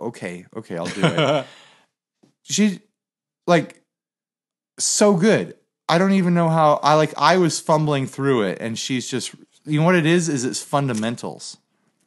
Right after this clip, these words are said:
Speaker 2: Right.
Speaker 1: She has the fundamentals where I'm just some hack just noodling with his way through
Speaker 2: You
Speaker 1: everything
Speaker 2: are
Speaker 1: he
Speaker 2: a hack.
Speaker 1: does.
Speaker 2: That is true.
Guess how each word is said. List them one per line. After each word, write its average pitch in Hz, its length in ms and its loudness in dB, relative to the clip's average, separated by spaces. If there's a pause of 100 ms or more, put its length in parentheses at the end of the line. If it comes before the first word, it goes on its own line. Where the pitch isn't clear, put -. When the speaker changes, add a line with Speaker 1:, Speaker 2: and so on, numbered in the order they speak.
Speaker 2:
Right. 113 400 0
Speaker 1:
She 147 260 -2
has 147 280 4
the 156 100 0
fundamentals 131 720 -2
where 110 180 -8
I'm 127 200 0
just 120 220 -4
some 104 200 -4
hack 110 400 -2
just 101 240 -10
noodling 104 440 -4
with 87 280 -8
his 98 180 -10
way 101 220 -4
through - 200 -8
Speaker 2:
You 127 100 -2
Speaker 1:
everything 110 120 0
Speaker 2:
are 151 100 2
Speaker 1:
he 175 60 2
Speaker 2:
a - 20 0
hack. 107 80 -4 (260)
Speaker 1:
does. 87 200 -12 (240)
Speaker 2:
That 117 160 -8
is 127 160 -4
true. 95 400 -6